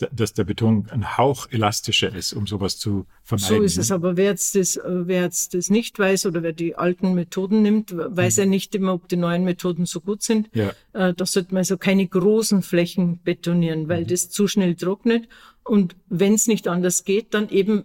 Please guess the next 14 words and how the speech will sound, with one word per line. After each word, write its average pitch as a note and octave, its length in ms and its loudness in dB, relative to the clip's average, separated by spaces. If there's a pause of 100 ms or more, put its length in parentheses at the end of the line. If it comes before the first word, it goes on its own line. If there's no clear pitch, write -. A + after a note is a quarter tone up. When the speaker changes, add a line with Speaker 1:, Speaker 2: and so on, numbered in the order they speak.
Speaker 2:
öfter A3+ 340 2
gießen, F3+ 420 2
ist, F3+ 200 -4
wie F3+ 160 -2
wenn F#3 180 -2
jemand F#3 240 -4
sagt, F3+ 260 -4
das - 160 -6
sollte F3+ 340 -2
dreimal F3+ 380 0
am F3 140 -2
Tag E3+ 240 -6
gegossen G3+ 460 -4
werden. G3+ 280 -2